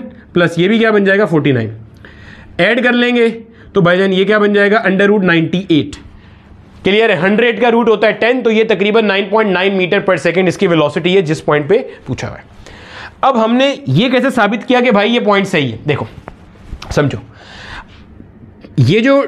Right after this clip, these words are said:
डाइवर है ये पहले यहाँ गया होगा, फिर यहाँ आया होगा। अगर मैं इसकी total time of flight निकालूँ, अगर मैं क्या निकालूँ? Total या time to reach maximum height निकालूँ, यहाँ से यहाँ जाने का time निकालूँ, Formula पता है हमें, T half equal V naught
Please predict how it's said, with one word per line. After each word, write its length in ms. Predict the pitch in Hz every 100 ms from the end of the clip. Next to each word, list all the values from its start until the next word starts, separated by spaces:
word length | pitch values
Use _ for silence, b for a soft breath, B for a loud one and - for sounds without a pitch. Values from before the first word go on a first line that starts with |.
| 160
डाइवर 380 | 175 196 254
है 60 | 262
ये 120 | 262
पहले 240 | 226 233 254
यहाँ 260 | 214 240
गया 200 | 233 254
होगा, 240 | 254 247 254 254 -
फिर 120 | 214
यहाँ 260 | 233 226 233
आया 120 | 233
होगा। 280 | 220 190 185 - B B B B
अगर 240 | 196 240 294
मैं 140 | 285
इसकी 200 | 277 285
total 360 | - 240 277 269
time 200 | 262 262
of 120 | 254
flight 220 | 226 214
निकालूँ, 400 | 208 165 139 120 - 165
अगर 180 | 196
मैं 120 | 247 214
क्या 160 | 240
निकालूँ? 380 | 254 233 226 277 -
Total 280 | 208 233 220 -
या 240 | 170 233 254 247 B B B 233
time 280 | 247 302
to 100 | 302
reach 220 | 285 294 240
maximum 400 | 233 254 269 220
height 140 | 202
निकालूँ, 340 | 190 156 127 120 B B B
यहाँ 280 | 131 196 277
से 160 | 277 269
यहाँ 260 | 214 240
जाने 220 | 240 226
का 80 | 233
time 220 | 247 196 196
निकालूँ, 340 | 170 139 117 - - -
Formula 240 | 170 170 202
पता 200 | 190 226
है 80 | 220
हमें, 200 | 220 220 B B B B B -
T 140 | 233
half 180 | 254 254
equal 340 | 240 190 262 208
V 300 | 123 202 285 262
naught 440 | 185 175 - -